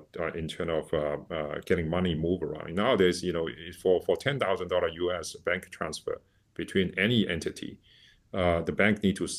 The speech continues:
uh, have a record of it. And then now introduce a digital currency. A lot of everything in China nowadays is being done online. That's makes, uh, all the money traceable. And, and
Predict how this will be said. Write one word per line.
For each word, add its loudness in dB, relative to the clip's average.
uh, 0
have -2
a 2
record -2
of -6
it. -12
And 2
then 8
now 6
introduce 2
a -6
digital 2
currency. 2
A -8
lot -2
of -6
everything -2
in -12
China -2
nowadays -6
is -10
being -6
done -2
online. -4
That's 2
makes, 0
uh, 0
all 4
the 4
money 4
traceable. 0
And, 2
and -2